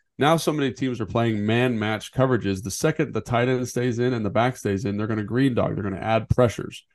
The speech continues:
So you're inviting more rushers sometimes with this. You're getting le-, you're getting less effective pass protectors in,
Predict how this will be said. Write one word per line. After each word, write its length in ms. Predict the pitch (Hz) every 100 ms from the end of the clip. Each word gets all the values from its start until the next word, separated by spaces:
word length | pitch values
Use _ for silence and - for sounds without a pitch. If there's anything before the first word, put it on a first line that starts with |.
| _ -
So 140 | -
you're 200 | 127 135
inviting 680 | 135 113 98 135 135 147 120
more 260 | 117 107 98
rushers 460 | 110 - 95 -
sometimes 500 | - - - - -
with 120 | -
this. 260 | - - - -
You're 180 | 117 107
getting 340 | 120 117 104
le-, 280 | 101 127 139 _
you're 200 | 131 120
getting 220 | 117 104
less 240 | 110 151 165
effective 420 | - 139 - 104
pass 240 | 120 123
protectors 380 | - 127 117 120
in, 200 | 120 120